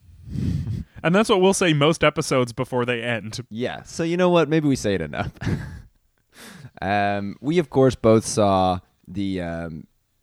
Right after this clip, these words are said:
Speaker 2: the gorgeous Green Knight, the new film, which is an adaptation of
Speaker 1: Oh.
Speaker 2: an old epic Arthurian
Speaker 1: Did,
Speaker 2: poem.
Speaker 1: did, did you see the Green Knight? To step out for a moment?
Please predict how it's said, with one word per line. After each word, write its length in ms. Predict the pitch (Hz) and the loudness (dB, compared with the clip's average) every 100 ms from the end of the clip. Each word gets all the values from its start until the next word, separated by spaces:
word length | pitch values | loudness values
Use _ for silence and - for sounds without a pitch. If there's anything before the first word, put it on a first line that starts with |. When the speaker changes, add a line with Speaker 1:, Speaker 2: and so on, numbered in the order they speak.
| _ | _
Speaker 2:
the 460 | - 85 82 80 - 110 | -14 -10 -8 -8 -10 -2
gorgeous 880 | 123 127 123 101 95 90 - - - _ | 2 4 2 0 -2 -2 -8 -12 -16 _
Green 400 | 90 110 120 113 | -6 0 0 0
Knight, 420 | 92 82 76 - - | -2 -4 -8 -12 -12
the 100 | 87 | -8
new 200 | 87 87 | -6 -6
film, 560 | - 82 76 76 76 - _ _ - | -8 -8 -8 -10 -12 -16 _ _ -10
which 100 | 101 | -2
is 80 | |
an 40 | 107 | 2
adaptation 600 | 107 113 403 302 208 139 | 4 4 4 4 4 2
of 120 | 117 | 2
Speaker 1:
Oh. 40 | 110 | 0
Speaker 2:
an 120 | 110 | 0
old 380 | 113 120 120 107 - | 2 4 4 0 -2
epic 360 | 113 117 110 | -2 -2 -2
Arthurian 640 | 107 98 - 107 107 104 98 | -2 -4 -4 -2 0 0 -2
Speaker 1:
Did, 240 | 131 214 | -2 -2
Speaker 2:
poem. 300 | 180 175 175 147 | -2 -2 -4 -2
Speaker 1:
did, 340 | 185 196 - | 0 -2 -4
did 220 | 135 190 170 | -2 -2 -2
you 140 | 196 | -6
see 180 | - 190 | -4 -6
the 120 | 185 143 - | -8 -12 -12
Green 280 | 139 202 196 | -6 -6 -4
Knight? 280 | 202 233 - _ _ - - | -4 -4 -8 _ _ -20 -8
To 100 | - | -4
step 240 | 135 156 147 | -2 0 2
out 140 | 156 | 0
for 140 | - 175 | 0 0
a 60 | |
moment? 380 | 170 180 196 220 | 4 4 4 0